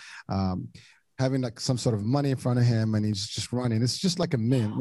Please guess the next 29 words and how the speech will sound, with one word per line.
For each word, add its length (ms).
a 40
meme 260
thing. 220
And 140
then 80
he 100
was 140
walking, 360
walking. 280
There's 160
a 60
grave 340
in 80
front 220
of 40
him, 140
and 100
eventually 560
he 120
keeps 200
walking 360
until 180
he 140
just 340
becomes 280
a 40
skeleton 440
and 120
falls. 240